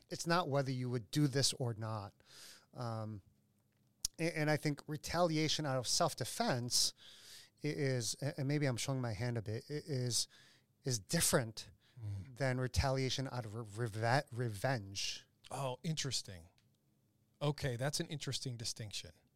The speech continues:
Speaker 1: Yeah. Right, you, you, you see where you retaliate because your life is at, you know, i-, is potentially at, at stake.
Speaker 2: Yeah.
Speaker 1: Maybe your own family.
Speaker 2: Yeah.
Speaker 1: Versus the internal attitude and sometimes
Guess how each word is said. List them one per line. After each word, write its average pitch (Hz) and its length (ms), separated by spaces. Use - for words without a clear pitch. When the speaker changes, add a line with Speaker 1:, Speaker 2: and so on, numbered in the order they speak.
Speaker 1:
Yeah. 120 220
Right, 185 160
you, 175 120
you, 180 480
you 165 120
see 180 240
where 156 220
you 139 240
retaliate 139 600
because 127 420
your 135 260
life 135 380
is 127 160
at, 117 200
you 131 140
know, 110 220
i-, 143 120
is 127 300
potentially 123 560
at, 135 160
at 123 200
stake. 107 440
Speaker 2:
Yeah. 98 200
Speaker 1:
Maybe 147 220
your 143 140
own 127 200
family. 113 640
Speaker 2:
Yeah. 92 140
Speaker 1:
Versus 123 840
the 127 240
internal 151 600
attitude 123 680
and 165 200
sometimes 143 360